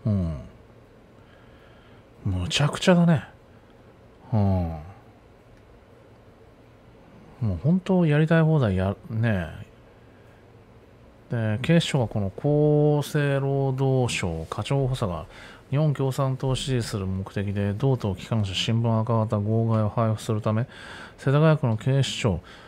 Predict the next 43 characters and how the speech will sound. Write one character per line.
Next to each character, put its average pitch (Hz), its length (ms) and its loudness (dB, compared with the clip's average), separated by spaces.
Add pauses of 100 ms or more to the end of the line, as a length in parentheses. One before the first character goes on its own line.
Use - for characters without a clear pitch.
(100)
職 156 260 0
員 151 140 6
住 147 180 4
宅 139 220 2
敷 - 180 -4
地 - 120 -2
内 117 120 4
に 95 80 0
侵 113 280 0
入 104 180 2
し、 - 160 -2
郵 113 300 2
便 135 220 4
受 104 100 -2
け 101 60 -2
三 127 280 0
十 95 120 -2
二 95 140 -2
箇 98 100 -4
所 98 120 -2
に 78 80 -4 (480)
機 - 100 -14
関 160 180 4
紙 127 140 0
を 113 60 -2
投 147 220 0
函 139 200 0
し - 120 -4
た 131 100 0
事 131 120 0
案 131 240 2
で、 139 320 0
住 123 200 0
居 131 100 -2
侵 127 240 0
入 123 180 0
罪 110 160 0
で 123 100 0
現 104 220 0
行 104 160 -4
犯 98 220 -2
逮 98 260 -2
捕。 - 160 -12